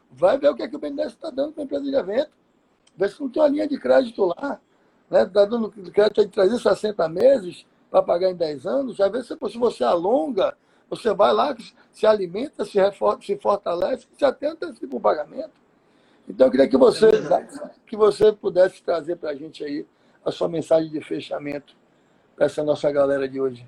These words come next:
Speaker 2: Pô, minha mensagem é otimista, que estão injetando muito dinheiro na economia, como jamais visto antes. É...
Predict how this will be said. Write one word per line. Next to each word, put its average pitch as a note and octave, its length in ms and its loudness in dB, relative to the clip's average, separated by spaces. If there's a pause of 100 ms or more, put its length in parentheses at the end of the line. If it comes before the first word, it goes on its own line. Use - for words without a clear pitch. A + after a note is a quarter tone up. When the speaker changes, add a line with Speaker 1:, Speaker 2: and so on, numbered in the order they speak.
(1160)
Speaker 2:
Pô, G#3 140 -6
minha G3+ 240 -8
mensagem A3 480 -4
é A#3+ 40 -6
otimista, G#3+ 720 -4
que - 80 -12
estão G3+ 180 -6
injetando F#3+ 460 -6
muito G3+ 400 -2
dinheiro E3+ 240 -8
na F3 80 -8
economia, E3 480 -10
como F3+ 240 -6
jamais E3+ 460 -6
visto D3+ 400 -10
antes. E3 460 -14 (580)
É... D#3+ 920 -4